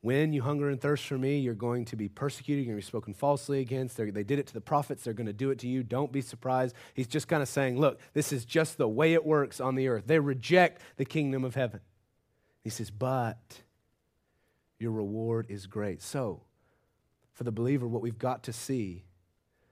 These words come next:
is that the things that we're doing here on the earth have an eternal impact in the kingdom. There is reward.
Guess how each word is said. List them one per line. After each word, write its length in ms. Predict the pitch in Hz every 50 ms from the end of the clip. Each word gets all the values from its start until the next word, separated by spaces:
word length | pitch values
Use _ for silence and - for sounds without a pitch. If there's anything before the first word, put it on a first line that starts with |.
| _ _ _ _ _ _ _ _
is 160 | - 110 110
that 240 | 110 127 117 - -
the 100 | 113 117
things 540 | 113 - - - 160 165 160 151 139 123 -
that 140 | - 123 -
we're 140 | 117 113 107
doing 560 | 101 - 120 123 131 127 123 117 110 98 92
here 440 | - - - 120 123 123 127 120 117
on 140 | 117 113 110
the 140 | 104 101 104
earth 240 | 107 110 113 113
have 240 | - - 113 101 107
an 100 | 98 - -
eternal 760 | 101 98 92 - - - - 117 123 123 131 131 131 131 131 _ _ -
impact 680 | 101 101 98 90 - 82 78 71 - _ _ _ - _ _ _ _ _ _ _ -
in 100 | 92 87
the 80 | 85
kingdom. 320 | 90 - 92 90 87 - - - _ _ _ _ _ _ _ _ _ _ _ _
There 220 | - 117 110 110 - _ -
is 480 | 117 123 131 139 147 147 147 143 - - _ _ _ _ -
reward. 800 | 101 110 104 98 87 87 92 110 131 143 139 117 95 76 62